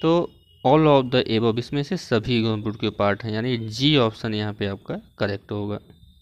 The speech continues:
Basic purpose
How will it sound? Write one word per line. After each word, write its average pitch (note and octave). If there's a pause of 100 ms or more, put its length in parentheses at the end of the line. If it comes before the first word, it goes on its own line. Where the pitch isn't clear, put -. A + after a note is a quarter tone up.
(2000)
Basic C#3+
purpose D3